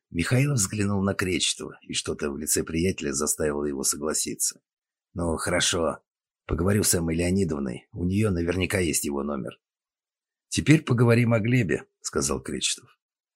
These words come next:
«Он родственник Эммы Леонидовны и, разумеется, мой, но не кровный. Работает у тебя?» «Исполнительным директором в одной из компаний. Не допускаешь, что он чем-то недоволен?»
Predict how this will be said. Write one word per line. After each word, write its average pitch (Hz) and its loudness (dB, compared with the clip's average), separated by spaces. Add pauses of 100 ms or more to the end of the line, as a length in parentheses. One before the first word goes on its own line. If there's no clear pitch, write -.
(240)
«Он 117 2
родственник 101 4
Эммы 85 2
Леонидовны 82 2
и, 64 -6
разумеется, 85 2
мой, 85 0
но 78 -2
не 76 -4
кровный. 67 -2 (600)
Работает 80 2
у 85 -4
тебя?» 69 -4 (680)
«Исполнительным 123 4
директором 117 4
в 80 0
одной 78 0
из - 0
компаний. 76 -2 (480)
Не 85 6
допускаешь, 85 2
что 76 0
он 67 -6
чем-то 78 -2
недоволен?» 76 0